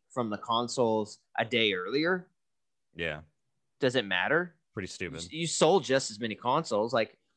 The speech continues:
Speaker 1: you knew that, like, I,
Speaker 2: <clears throat>
Speaker 1: I get it. If opening it early, like, you had unlimited stock. And so opening it early equals more sales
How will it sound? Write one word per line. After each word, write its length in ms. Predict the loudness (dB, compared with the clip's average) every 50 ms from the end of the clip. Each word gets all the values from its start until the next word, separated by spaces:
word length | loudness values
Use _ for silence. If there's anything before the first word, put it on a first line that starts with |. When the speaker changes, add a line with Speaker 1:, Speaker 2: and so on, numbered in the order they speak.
| _ _ _ _
Speaker 1:
you 140 | 2 2 2
knew 320 | 4 6 8 8 10 10
that, 240 | 10 8 8 6 4 -2 2
like, 260 | 2 2 2 2 _ _ _ _ -4 -2
I, 220 | -2 -2 -2 0
Speaker 2:
<clears throat> 40 | 0
Speaker 1:
I 60 | 0 0
get 240 | 2 4 4 4 4
it. 120 | 4 2
If 140 | 2 0 2
opening 380 | 4 4 4 4 4 2 4 4
it 120 | 4 4 6
early, 380 | 6 6 6 6 6 6 6 6
like, 180 | 4 4 4
you 80 | 4 4
had 120 | 6 6 6
unlimited 480 | 4 4 6 4 4 6 6 4 4 2
stock. 380 | -4 0 4 4 4 4 2 -2 _ _ _ _ _ _ _ _ _ _ _ _ -10
And 80 | -2 4
so 120 | 4 6
opening 340 | 8 8 6 6 4 4 4
it 120 | 4 4
early 560 | 6 8 8 10 10 8 8 6 4 2 -4 _ -2
equals 340 | -2 0 2 2 0 2 4
more 180 | 4 4 4
sales 600 | 4 4 4 6 6 6 6 4 0 -6 -14 -20